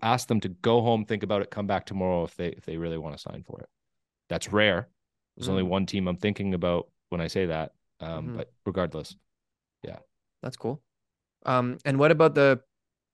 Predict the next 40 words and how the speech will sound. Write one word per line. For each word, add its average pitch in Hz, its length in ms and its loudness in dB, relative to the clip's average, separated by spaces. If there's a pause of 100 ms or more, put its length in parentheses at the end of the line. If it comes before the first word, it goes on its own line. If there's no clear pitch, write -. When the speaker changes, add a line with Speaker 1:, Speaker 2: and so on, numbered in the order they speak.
Speaker 2:
letter 127 560 0
that 117 140 -6
the 113 60 -8
builder 117 340 0
wants 113 280 -4
to 117 100 -12
see 113 540 -6 (160)
closer 127 320 0
to 110 140 -2 (260)
occupancy 117 580 -4
or 107 140 -4
closing? 110 500 -2 (360)
They 113 100 -2
wanna 113 220 0
know, 113 240 2 (120)
"Can 131 120 -6
you 127 100 -2
still 120 220 -2
get 117 160 -2
this 113 160 -6
mortgage?" 117 500 -4 (720)
Is 113 120 -8
that 113 120 2
Speaker 1:
Yeah. - 40 -12
Speaker 2:
something 117 260 -4
that's 113 320 -4 (500)
Speaker 1:
No, 156 140 6
you 127 140 4
Speaker 2:
common? 120 120 4
Speaker 1:
just 131 80 0
get 110 100 0
the, 95 200 -2
no, 80 420 -4
no, 87 280 -6
you 85 160 -4
just 98 140 -6
get 107 120 0
the 104 80 0
mortgage 95 340 0
pre-approval, 80 800 -4